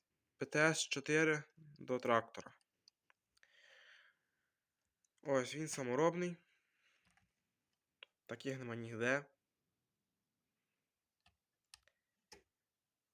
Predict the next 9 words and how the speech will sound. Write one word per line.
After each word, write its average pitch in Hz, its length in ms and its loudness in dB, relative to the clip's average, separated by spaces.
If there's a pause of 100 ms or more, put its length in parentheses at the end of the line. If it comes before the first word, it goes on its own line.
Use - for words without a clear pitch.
(960)
Ось 127 260 -10
тут 131 160 -14 (360)
є 98 220 -4 (300)
лопата, 143 720 -2 (100)
по-, 127 80 -12
повертається 135 840 0
все. 139 380 -10 (2250)
Борт 131 540 0 (1300)
відкидається. 131 960 0